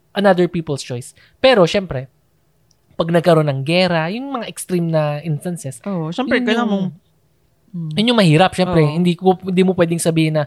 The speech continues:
Speaker 2: Both. <laughs>
Speaker 1: Hindi naman both, but rather hindi mo pwedeng sabihin na, "Ah, hindi, sige, ah, sasabihin ko na kung nasaan yung mga, yung, yung base ng aking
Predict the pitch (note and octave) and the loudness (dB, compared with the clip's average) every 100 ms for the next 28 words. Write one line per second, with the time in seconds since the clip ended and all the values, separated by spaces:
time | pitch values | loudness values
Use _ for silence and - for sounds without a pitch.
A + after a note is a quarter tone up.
0 | - F3+ F3+ D#3+ E3 - - G#3+ - - | -6 -2 2 2 0 -8 -16 -4 -2 0
1 | G#4 G#3 B3 E4+ E4+ C#4 D#3 D3+ F3+ - | 0 0 0 2 4 2 2 0 0 -2
2 | G3+ A3 A#3+ A3 A3+ A3+ A3 G3+ G#3 G3 | -8 0 0 0 -2 -4 -2 -2 -2 -6
3 | F#3+ F#3+ F3 - _ _ _ _ _ _ | -6 -4 -6 -10 _ _ _ _ _ _
4 | - F#3 G3+ A#3+ F#3+ F#3+ A#3 E3+ D#3 D#3 | -4 -2 0 -2 -4 -4 -4 0 0 0
5 | D3+ E3+ E3 E3 E3+ E3 F3 G3+ F3 D#3+ | -2 -4 -4 0 0 0 -2 -2 -2 -4
6 | D#3 D#3 D#3+ D#3+ D#3 D#3 D3+ D3 D3+ D3+ | -2 -4 -4 -4 -4 -6 -6 -8 -10 -8
7 | E3 D#3 D3+ D3 C#3+ _ - F3+ D#3 F3+ | -6 -4 -6 -8 -12 _ -2 0 4 4
8 | F3+ - F3 E3+ E3 - E3+ | 4 2 -2 -2 -2 -6 -8